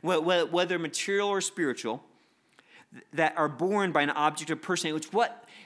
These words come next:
makes someone who he is. It's the traits by which we recognize someone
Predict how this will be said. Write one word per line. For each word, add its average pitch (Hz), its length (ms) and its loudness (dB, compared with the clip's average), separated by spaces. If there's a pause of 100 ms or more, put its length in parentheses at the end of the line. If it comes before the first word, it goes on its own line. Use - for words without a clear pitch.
(140)
makes 190 640 -4 (200)
someone 180 840 0 (100)
who 185 240 -2
he 165 340 -2
is. - 540 -4 (200)
It's 180 140 0
the 190 120 2
traits 240 420 0
by 208 160 2
which 196 400 0 (160)
we 175 140 -4
recognize 156 880 -2 (140)
someone 185 640 -2